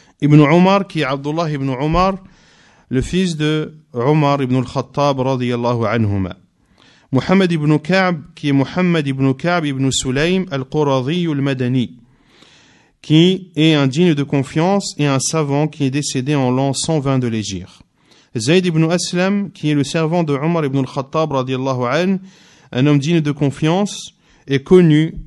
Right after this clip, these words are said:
qui est décédé en l'an cent trente-six de l'Hégire. Qatada, qui est Qatada ibn Da'ama as-Sadusi, qui était un exégète du Coran et qui connaissait par cœur le Coran,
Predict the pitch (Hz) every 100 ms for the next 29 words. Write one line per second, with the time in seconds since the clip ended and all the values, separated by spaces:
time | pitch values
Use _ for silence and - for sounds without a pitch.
0 | - - 131 143 147 139 135 135 131 127
1 | 131 131 - 160 151 - 131 - 139 135
2 | 120 117 117 107 113 - - _ _ -
3 | _ 143 135 196 185 170 160 131 151 139
4 | 139 139 170 170 151 135 135 131 123 151
5 | 151 143 127 123 - 139 127 123 - 165
6 | 190 185 - _ - _ - - - 156
7 | 175 180 180 - _ _ - - - _
8 | - 135 135 151 143 156 139 151 147 180
9 | 165 - - 120 131 139 131 147 160 180
10 | 185 185 _ _ - 143 151 151 147 -
11 | - 135 160 156 151 - 147 139 117 151
12 | - 156 135 131 131 123 131 139